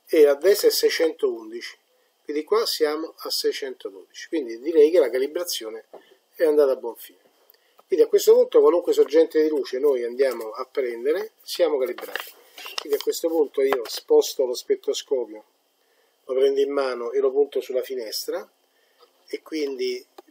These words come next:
rimodifico, una volta i controlli video, metto in automatico l'esposizione, e quindi qua vedo la luce che passa dalla finestra, la luce del sole. Quindi ci abbiamo la massima luminosità nel giallo verde,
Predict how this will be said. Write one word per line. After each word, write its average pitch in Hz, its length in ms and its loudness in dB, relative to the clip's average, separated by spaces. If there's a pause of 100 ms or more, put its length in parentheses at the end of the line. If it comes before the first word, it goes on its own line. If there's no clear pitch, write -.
(360)
rimodifico, 143 720 0
una 127 180 -4
volta 139 280 -4
i 123 40 -4
controlli 123 340 -8
video, 123 200 -8
metto 123 240 -12
in 131 80 -6
automatico 127 540 -6
l'esposizione, 120 840 -12 (840)
e - 80 -14
quindi 170 260 -2
qua 180 220 4
vedo 196 600 4 (480)
la 175 120 2
luce 160 260 0
che 214 100 0
passa 120 380 -4
dalla 127 160 0
finestra, - 540 -16 (120)
la 156 100 0
luce 135 180 2
del 110 140 -8
sole. - 300 -12 (1000)
Quindi 127 240 -8
ci 110 80 -12
abbiamo 123 320 -4
la 120 80 -8
massima 117 600 -8
luminosità 127 680 -6
nel 117 260 -14
giallo 123 380 -4
verde, 117 540 -6